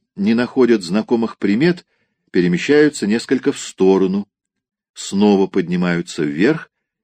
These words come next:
и опять начинают спускаться по спирали, делая круги. Другой принцип, о котором говорили учёные: птицы начинают с маленьких кругов,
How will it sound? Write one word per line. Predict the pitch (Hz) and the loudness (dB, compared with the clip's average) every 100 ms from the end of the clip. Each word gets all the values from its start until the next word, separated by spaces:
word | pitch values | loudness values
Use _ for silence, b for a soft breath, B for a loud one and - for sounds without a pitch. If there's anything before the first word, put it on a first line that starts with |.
| _ - | _ -4
и | 92 | -2
опять | 80 - 82 87 | -2 -2 -2 -2
начинают | 95 - 104 101 101 | -6 -6 -2 -2 -4
спускаться | - 107 - 107 101 - | -8 -12 -6 -6 -6 -10
по | 101 | -10
спирали, | 98 - 104 98 98 95 _ _ _ | -10 -4 -2 0 0 -2 _ _ _
делая | 80 95 95 95 | -4 -2 2 0
круги. | 92 87 80 87 87 _ _ _ _ _ _ _ _ _ | 0 -4 -2 -4 -6 _ _ _ _ _ _ _ _ _
Другой | - 78 131 160 | -8 0 2 2
принцип, | - 98 87 82 - | 0 -4 -4 -8 -8
о | 92 | -6
котором | 90 90 82 78 | -4 -2 -4 -4
говорили | 82 82 80 80 | -2 0 0 -2
учёные: | 85 - 80 73 71 B B B B | -6 -6 -6 -6 -10 B B B B
птицы | - - 160 - 147 139 | -14 0 0 0 -2 0
начинают | 131 - 120 131 127 - | 0 -4 0 2 0 -2
с | - - | -14 -6
маленьких | 110 139 104 82 - - | -2 0 0 -2 -8 -12
кругов, | - 85 78 76 - _ | -8 -6 -2 -4 -6 _